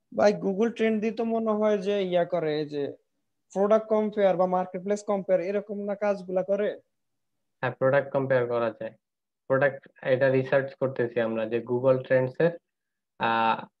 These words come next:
Speaker 2: মানে কোন প্রোডাক্টটা কি ধরনের। যেমন room heater, এটা একটা seasonal product। এখানে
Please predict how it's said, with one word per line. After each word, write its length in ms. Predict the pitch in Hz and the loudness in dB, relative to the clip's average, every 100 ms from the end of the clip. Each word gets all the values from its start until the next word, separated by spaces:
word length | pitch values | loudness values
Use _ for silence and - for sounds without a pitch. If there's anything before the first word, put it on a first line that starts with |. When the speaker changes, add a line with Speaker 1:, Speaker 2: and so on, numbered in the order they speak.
| _ - | _ -10
Speaker 2:
মানে 280 | 127 117 117 | -4 -2 -2
কোন 220 | - 139 143 | 0 0 2
প্রোডাক্টটা 540 | 151 139 139 - 143 139 135 - _ | 2 4 2 2 2 4 2 -4 _
কি 120 | - 135 | -4 0
ধরনের। 420 | 127 110 110 104 _ _ _ - | 0 0 -2 -10 _ _ _ -2
যেমন 240 | 139 139 | 0 2
room 220 | 135 143 143 | 2 2 2
heater, 340 | 143 147 143 135 _ - | 2 4 4 0 _ -6
এটা 200 | 120 131 | 2 2
একটা 420 | 127 - 127 120 - | 2 2 2 0 -6
seasonal 400 | 131 131 135 135 | -2 2 2 2
product। 420 | 131 135 165 - | 2 2 0 -2
এখানে 300 | 131 135 131 | -2 0 2